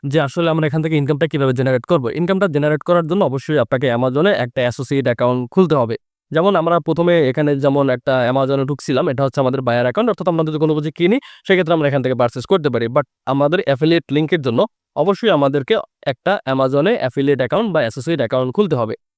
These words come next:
So এটা খুবই সিম্পল বিষয়, আপনি YouTube-এ যে কোনো একটা ভিডিও দেখে আপনি এটা ইজিলি খুলতে পারবেন। খোলার পরে উপরে যে একটা লিংক দেখতে পাচ্ছেন, এই লিঙ্কের নিচেই একটা লিংক থাকবে, সেই লিঙ্কটা আপনাকে কপি করতে হবে। কপি করার পরে আপনি, আহ, যে,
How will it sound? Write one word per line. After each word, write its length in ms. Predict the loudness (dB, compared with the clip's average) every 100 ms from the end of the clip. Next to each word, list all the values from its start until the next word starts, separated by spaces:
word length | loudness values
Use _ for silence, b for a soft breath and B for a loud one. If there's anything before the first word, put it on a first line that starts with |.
| _
So 80 | 2
এটা 140 | 2 2
খুবই 200 | 0 2
সিম্পল 320 | 0 0 -2
বিষয়, 200 | 0 0
আপনি 160 | 2 0
YouTube-এ 200 | 0 -2
যে 120 | 0
কোনো 140 | 0 0
একটা 140 | -2
ভিডিও 280 | -2 0 2
দেখে 220 | 2 2
আপনি 180 | 0 0
এটা 100 | 0
ইজিলি 280 | 0 0 -4
খুলতে 260 | -2 0 0
পারবেন। 260 | 2 0 -4 B B
খোলার 220 | 2 2 4
পরে 200 | 2 2
উপরে 280 | 2 0 0
যে 120 | 0
একটা 180 | 0 0
লিংক 220 | 0 0
দেখতে 200 | -2 -2
পাচ্ছেন, 260 | -2 0 -2 0
এই 220 | 0 2
লিঙ্কের 380 | 2 0 0 0
নিচেই 240 | 2 0
একটা 180 | 0 0
লিংক 240 | -2 -2
থাকবে, 240 | -4 0 0 -2 _
সেই 240 | -2 0
লিঙ্কটা 260 | 0 -2 -2
আপনাকে 240 | -2 -4 -2
কপি 180 | -4 -2
করতে 220 | -4 -2
হবে। 180 | -2 -2 B B B
কপি 180 | 0 2
করার 220 | 2 0
পরে 280 | 0 -2 -2 -4
আপনি, 260 | -8 0 0 0 b b
আহ, 160 | 0 0
যে, 420 | -2 0 2